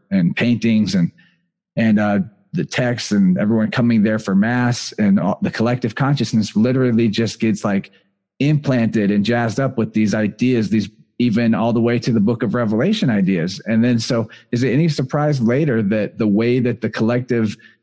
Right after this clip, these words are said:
dream reality manifests and unfolds is a direct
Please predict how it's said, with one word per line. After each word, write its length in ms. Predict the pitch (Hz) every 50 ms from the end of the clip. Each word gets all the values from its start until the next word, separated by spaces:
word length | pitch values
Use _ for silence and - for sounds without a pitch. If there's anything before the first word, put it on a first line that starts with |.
| _
dream 380 | - 117 120 120 127 131 131 123
reality 520 | 110 104 107 104 107 110 104 113 117 123
manifests 680 | 123 110 107 107 117 123 117 - 113 101 107 113 - -
and 80 | 107 101
unfolds 600 | 101 107 107 - - 117 131 131 117 117 101 101
is 260 | 110 113 107 98 - - _ _ _
a 100 | 107 110 101
direct 500 | - 113 104 101 104 110 117 - -